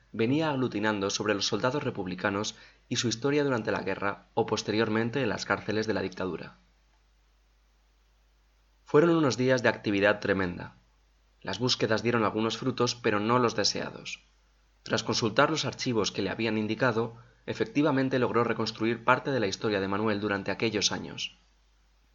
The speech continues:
Como tantos otros, combatió en la Sierra de Madrid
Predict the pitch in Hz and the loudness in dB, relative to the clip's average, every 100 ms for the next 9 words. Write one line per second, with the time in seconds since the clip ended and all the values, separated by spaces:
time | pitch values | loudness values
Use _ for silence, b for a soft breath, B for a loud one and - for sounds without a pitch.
0 | _ _ 117 107 98 139 147 131 127 98 | _ _ 0 2 4 2 4 2 0 0
1 | 101 - 107 98 92 127 139 107 - 123 | -2 -2 -2 0 0 0 0 0 0 0
2 | 123 113 101 92 104 | 0 -2 -2 -2 -4